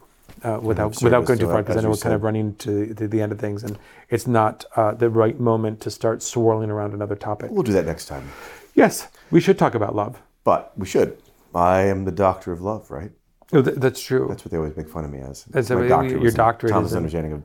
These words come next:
Speaker 2: divine charity.
Speaker 1: Yes, because those who study
Speaker 2: Uh, don't even finish that sentence.
Speaker 1: <laughs>
Speaker 2: So, before we go,
Speaker 1: Can't.
Speaker 2: some of you are gonna go out and get trees.
Speaker 1: Yes.
Speaker 2: I have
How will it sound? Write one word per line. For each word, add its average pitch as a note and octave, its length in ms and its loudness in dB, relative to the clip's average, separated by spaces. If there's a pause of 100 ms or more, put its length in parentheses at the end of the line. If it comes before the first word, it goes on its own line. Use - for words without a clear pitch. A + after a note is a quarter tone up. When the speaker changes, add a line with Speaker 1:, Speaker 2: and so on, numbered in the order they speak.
(140)
Speaker 2:
divine D2+ 220 -6
charity. D2 300 -8 (240)
Speaker 1:
Yes, B2+ 240 2
because A#2 460 2 (120)
those A#2+ 560 6
who E3 80 -2
study A2 600 0 (280)
Speaker 2:
Uh, D#3 260 8
don't D#3 220 8
even F3+ 160 6
finish C3 340 4
that - 180 4
sentence. - 460 2
Speaker 1:
<laughs> - 60 0 (600)
Speaker 2:
So, C3 400 6
before C#3 340 6
we F#3 120 8
go, B2 380 6 (320)
Speaker 1:
Can't. A#2 400 -2 (300)
Speaker 2:
some - 240 4
of D3+ 80 4
you C#3+ 100 8
are B2+ 40 6
gonna A2+ 160 4
go A2 60 8
out G#2 60 8
and F#2 80 -2
get F#2+ 120 -2
trees. D2+ 400 -4 (480)
Speaker 1:
Yes. - 640 0
Speaker 2:
I G2 80 0
have F2+ 180 0